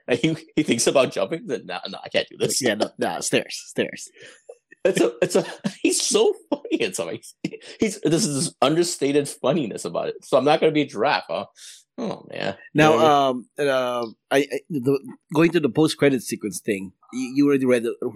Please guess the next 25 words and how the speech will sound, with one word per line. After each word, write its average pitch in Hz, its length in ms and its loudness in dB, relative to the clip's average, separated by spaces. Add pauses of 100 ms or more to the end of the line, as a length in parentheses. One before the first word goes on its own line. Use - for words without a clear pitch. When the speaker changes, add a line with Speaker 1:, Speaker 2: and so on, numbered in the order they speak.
Speaker 2:
read 135 260 4
who 139 80 0
the 117 100 0
voice 107 300 -4
was, 87 240 -10
right? 98 200 -8 (800)
Speaker 1:
Yes, - 360 2
I 135 140 2
didn't 165 240 -2
think, 151 220 -8
I 135 100 -2
thought 233 240 -4
it 185 40 0
was 131 100 -4
Nick 117 180 -8
Fury 110 220 -2
when 101 140 -4
I 95 120 -6
initially 98 360 -6
thought 92 280 2
of 104 80 0
Speaker 2:
Yes. 117 260 0
Speaker 1:
it, 101 40 -6
and 92 80 -8
so, 90 520 0